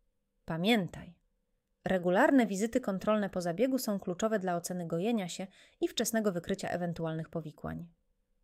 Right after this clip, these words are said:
Alternatywne metody. Plastyka laserowa powiek dolnych. Nie każda zmiana w obrębie powiek dolnych wymaga klasycznej operacji chirurgicznej. W wybranych przypadkach, zwłaszcza gdy problem dotyczy głównie jakości i wiotkości skóry,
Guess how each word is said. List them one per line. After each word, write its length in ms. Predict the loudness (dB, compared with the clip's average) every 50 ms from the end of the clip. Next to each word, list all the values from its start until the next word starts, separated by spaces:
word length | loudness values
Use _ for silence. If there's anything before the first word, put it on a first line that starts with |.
| _ _ _ _ _ _ _ _
Alternatywne 760 | 0 2 2 2 0 -2 -2 0 -2 2 4 4 6 8 8
metody. 540 | 8 8 6 4 2 -2 -2 -2 -4 -6 -6 -8 _ _ _ _ _ _ _ _ _ _ _ _ _
Plastyka 420 | 6 6 6 6 2 2 4 4
laserowa 420 | 4 4 2 2 0 2 2 0 -2
powiek 320 | -2 -2 -2 -2 -4 -2
dolnych. 480 | -2 -2 -2 -2 -2 -4 -4 -6 -10 _ _ _ _ _ _ _ _ _ _ _ _ _ _ _ _ _ _ _ _
Nie 160 | 0 0 0 4
każda 340 | 4 4 6 8 8 8
zmiana 320 | 8 8 6 8 8 6 6
w 60 | 4
obrębie 420 | 2 2 4 4 4 4 4 2
powiek 320 | 2 0 2 2 0 0 2
dolnych 440 | 2 2 2 2 2 0 -2 -4 -8 -8
wymaga 400 | -4 -2 -2 -2 0 -2 -2 -2
klasycznej 580 | -2 -2 -2 0 0 0 0 0 -2 -2 -2
operacji 440 | -4 -6 -4 -4 -4 -4 -4 -6 -8
chirurgicznej. 760 | -6 -4 -4 -2 -4 -4 -4 -6 -8 -8 -8 -8 -8 -8 -10 -12 -16 -20 -20 -20 -20 -20 -20 -16 _ -8
W 160 | -6 -4 -2
wybranych 460 | -2 0 2 6 6 6 6 4 2 0
przypadkach, 640 | -4 -6 -2 0 2 0 0 0 -2 -4 -2 -2
zwłaszcza 380 | -4 -2 -2 -2 -2 -2 -4 -4
gdy 180 | -4 -4 -6 -2
problem 360 | 0 0 2 2 0 0 -2
dotyczy 320 | -2 -4 -4 -6 -6 -6
głównie 320 | -4 -4 -4 -2 -2 -2 -4
jakości 540 | -4 -2 0 0 0 0 -2 -8 -10 -8
i 40 | -4
wiotkości 480 | -4 -4 -6 -4 -6 -8 -8 -6 -8 -8
skóry, 400 | -8 -6 -2 0 2 2 2